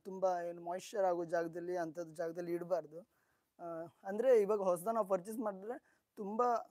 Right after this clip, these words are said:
program ಮಾಡಿ ಅದನ್ನ amount return ತೆಗ್ದ್ಬಿಡ್ಬೇಕು.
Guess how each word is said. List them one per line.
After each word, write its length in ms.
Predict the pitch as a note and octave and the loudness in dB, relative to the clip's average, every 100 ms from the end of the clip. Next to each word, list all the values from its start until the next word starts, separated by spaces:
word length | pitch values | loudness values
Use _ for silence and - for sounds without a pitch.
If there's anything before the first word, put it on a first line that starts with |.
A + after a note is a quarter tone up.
| _ _ _ _ F3 | _ _ _ _ 2
program 440 | F#3 F#3+ A3 G3 | 4 6 4 2
ಮಾಡಿ 280 | F#3 G3+ A3+ | 0 2 0
ಅದನ್ನ 300 | F#3 G3 A3 G#3 _ _ - | 0 -2 -4 -8 _ _ -6
amount 380 | F3 F#3+ G#3+ F3 | -2 0 -2 -2
return 360 | E3+ F#3 G#3+ | -2 0 2
ತೆಗ್ದ್ಬಿಡ್ಬೇಕು. 800 | F3+ F#3 F#3+ G3 D#3 D3+ E3+ F#3+ | 2 0 0 0 0 -4 -6 -14